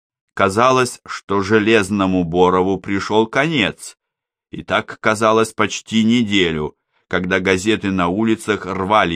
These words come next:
из рук, а старших офицеров разъяренные лондонцы вышвыривали из пабов. Черчилль устоял просто чудом.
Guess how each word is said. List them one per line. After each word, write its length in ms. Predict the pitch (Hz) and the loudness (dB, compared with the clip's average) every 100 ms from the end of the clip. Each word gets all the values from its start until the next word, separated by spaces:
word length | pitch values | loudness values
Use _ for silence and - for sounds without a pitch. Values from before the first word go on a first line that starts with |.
| 82 | -4
из 120 | 78 | -6
рук, 400 | 78 123 131 - _ _ _ _ | -4 -4 -6 -14 _ _ _ _
а 120 | 104 | -4
старших 580 | - - 117 107 107 - | -2 0 0 0 -6 -8
офицеров 640 | 90 87 - 127 110 95 _ _ - | -8 -8 -2 0 0 -2 _ _ -4
разъяренные 800 | 98 101 107 110 120 113 107 98 | -2 0 2 4 4 2 2 0
лондонцы 840 | 95 107 120 113 117 - 120 120 _ | 2 2 2 0 0 2 2 2 _
вышвыривали 800 | - 107 - 98 127 117 104 104 | -2 -2 0 0 2 4 2 0
из 300 | 104 110 - | -2 -4 -6
пабов. 440 | - 78 69 50 - _ _ _ _ _ _ _ _ _ _ - | -4 -2 -2 -8 -16 _ _ _ _ _ _ _ _ _ _ -8
Черчилль 640 | - 117 123 - 135 131 | 2 2 2 -2 -2 -2
устоял 600 | 131 113 - 98 120 117 110 | -4 -6 -2 2 4 4 2
просто 640 | - 107 107 107 - 101 | -2 2 2 0 -2 -2
чудом. 680 | - - 101 82 76 53 | -4 -4 -2 -2 -6 -10